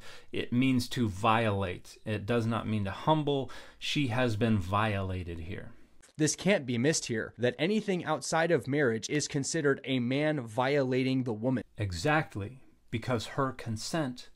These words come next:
Speaker 1: is utterly immaterial.
Speaker 2: Aside from the fact that Dan has completely ignored the fact that if somebody commits sexual assault, they are going to get stoned.
Speaker 1: So this is begging the question.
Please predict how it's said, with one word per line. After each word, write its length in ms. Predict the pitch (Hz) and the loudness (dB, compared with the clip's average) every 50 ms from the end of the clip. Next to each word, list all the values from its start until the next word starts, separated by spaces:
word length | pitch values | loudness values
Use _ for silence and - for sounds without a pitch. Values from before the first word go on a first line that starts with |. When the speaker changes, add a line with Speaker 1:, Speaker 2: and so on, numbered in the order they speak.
| - - - | -20 -8 -4
Speaker 1:
is 180 | 131 120 113 120 - | -2 -2 -2 -2 -2
utterly 460 | 135 120 117 120 110 110 110 107 - | -2 0 0 2 0 0 0 -2 -2
immaterial. 800 | - 101 104 98 92 - - - 120 117 120 - - - - - - - - - - - _ - - 104 - | -2 -2 -2 -2 -2 -4 -8 -10 -8 -8 -8 -10 -12 -14 -14 -16 -16 -18 -20 -20 -20 -20 _ -20 -18 -10 -8
Speaker 2:
Aside 300 | 151 - 190 185 220 226 | -6 -4 -4 -4 -4 -4
from 140 | 226 214 180 | -6 -8 -8
the 80 | 143 | -6
fact 240 | - - 151 143 - | -4 -2 -4 -4 -4
that 220 | 147 131 117 - | -6 -10 -12 -6
Dan 180 | 107 135 151 180 | -6 -4 -4 -4
has 100 | 190 - | -6 -10
completely 460 | - 139 113 - - 196 196 175 151 | -10 -12 -12 -8 -8 -8 -8 -6 -8
ignored 540 | 120 113 120 120 127 156 196 208 180 131 113 | -8 -8 -8 -6 -4 -4 -2 -2 -2 -2 -4
the 80 | 113 110 | -6 -10
fact 500 | - - - - 110 113 113 - - 127 | -10 -10 -12 -10 -10 -10 -12 -12 -10 -6
that 140 | 120 127 120 - | -6 -6 -6 -6
if 120 | 135 127 | -8 -8
somebody 300 | - - 170 202 214 208 | -6 -8 -6 -6 -6 -8
commits 380 | 190 - 139 127 135 151 147 - | -8 -8 -8 -8 -8 -8 -8 -8
sexual 320 | - 147 - - 170 139 | -10 -10 -10 -8 -8 -8
assault, 360 | 120 - - 135 135 160 160 143 | -8 -8 -8 -8 -8 -8 -8 -6
they 100 | 127 143 | -4 -4
are 100 | 156 147 | -4 -4
going 400 | 135 113 117 135 160 185 180 165 143 | -6 -8 -8 -8 -8 -6 -8 -10 -10
to 120 | - 135 | -10 -12
get 220 | 110 107 - - - | -8 -8 -8 -8 -8
stoned. 420 | - - - - 131 131 101 - - - - - | -10 -10 -8 -8 -8 -6 -8 -10 -14 -20 -20 -18
Speaker 1:
So 160 | - - 117 110 | -6 -2 0 0
this 180 | 127 135 117 | 0 0 0
is 100 | 127 120 | -2 -2
begging 360 | 104 120 117 117 110 117 113 | 2 2 2 4 4 4 4
the 80 | 113 110 | 2 2
question. 520 | - - 101 95 - - - - - 110 | 2 -2 -4 -4 -4 -8 -12 -14 -14 -16